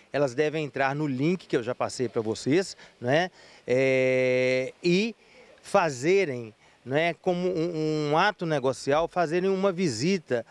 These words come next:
ainda que seja virtual. Desde ontem o site está aberto para a visitação dos lotes levados a leilão,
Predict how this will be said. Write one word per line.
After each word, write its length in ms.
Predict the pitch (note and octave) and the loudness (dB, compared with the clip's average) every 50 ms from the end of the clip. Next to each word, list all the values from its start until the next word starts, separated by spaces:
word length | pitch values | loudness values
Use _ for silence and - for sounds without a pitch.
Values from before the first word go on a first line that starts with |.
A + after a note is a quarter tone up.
| - - | -12 -4
ainda 380 | - D3+ E3 F#3+ A3+ A#3 A#3 A3 | -2 0 0 0 0 -2 -2 -2
que 120 | - G3+ | -4 -6
seja 360 | D#3+ - - F#3 F3 E3 E3+ | -6 -2 0 0 0 0 -2
virtual. 640 | D#3 D3+ D#3+ D3 - - E3 A#2+ G#2 G2 F#2+ F#2+ - _ - - - - - - - | -2 -2 -4 -6 -4 -2 0 0 0 0 -4 -8 -14 _ -20 -20 -20 -20 -20 -14 -4
Desde 380 | A#2+ B2+ E3 G3 F#3 E3 F#3+ G3+ | 0 2 2 2 2 2 0 0
ontem 440 | F#3 E3+ E3+ F3 F3+ E3 - F#3 | 2 2 2 2 0 0 0 -2
o 80 | F3 D#3+ | -2 -2
site 720 | C3+ - - C3+ C3 C3+ D3 D3+ D#3 - - E3+ E3 - - - - _ | -4 -4 0 2 2 2 2 0 -2 -6 -8 -10 -10 -10 -10 -20 -20 _
está 340 | - A#2+ - - - E3 D#3 | -12 -10 -8 -2 0 2 2
aberto 640 | D3 B2 G#2 G#2+ A#2+ C3 C#3 D3 D3+ D3+ - - C3+ | 2 0 0 0 2 2 2 2 0 -2 -4 -6 -8
para 400 | _ - C#3+ C3+ C3+ C3+ B2+ A#2 _ - - _ _ | _ 0 0 0 0 0 -2 -4 _ -18 -20 _ _
a 140 | - C3+ D#3+ | -2 0 0
visitação 720 | D3+ C#3 D#3 C#3+ D3+ D3+ - D3 B2 A2+ - - C3+ C3+ C3+ | 0 -2 -4 -6 -6 -4 -4 -4 -4 -4 -4 -6 -6 -4 -4
dos 220 | B2+ C3 A2+ F#2 | -6 -8 -6 -2
lotes 380 | A2+ A#2 B2 C#3+ D#3 - - C3 | 2 4 4 4 4 0 -4 -8
levados 500 | C3 B2 A2 G2 A2 A2+ A2+ G2+ G2+ G#2+ | -6 -6 -4 -4 -4 -4 -4 -6 -6 -6
a 60 | A2+ | -4
leilão, 500 | A2 A2+ A2 A2+ A#2 A#2 A#2 C#3 F3 F3 | -4 -4 -4 -2 0 0 0 0 -2 -4